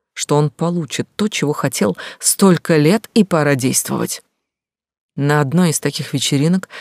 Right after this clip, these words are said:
напоил того самого друга до беспамятства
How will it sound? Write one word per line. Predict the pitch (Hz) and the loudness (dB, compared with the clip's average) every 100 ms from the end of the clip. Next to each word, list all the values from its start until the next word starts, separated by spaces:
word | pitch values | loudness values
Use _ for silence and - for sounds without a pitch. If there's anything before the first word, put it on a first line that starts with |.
| - | -4
напоил | 160 175 190 220 233 208 | 2 4 4 4 4 2
того | 170 151 | 2 0
самого | - 185 156 139 | 0 2 4 2
друга | 135 214 175 147 | 2 2 2 2
до | 127 | 2
беспамятства | 131 127 - - 226 160 - - 87 | 2 0 -4 -2 2 2 0 -4 -6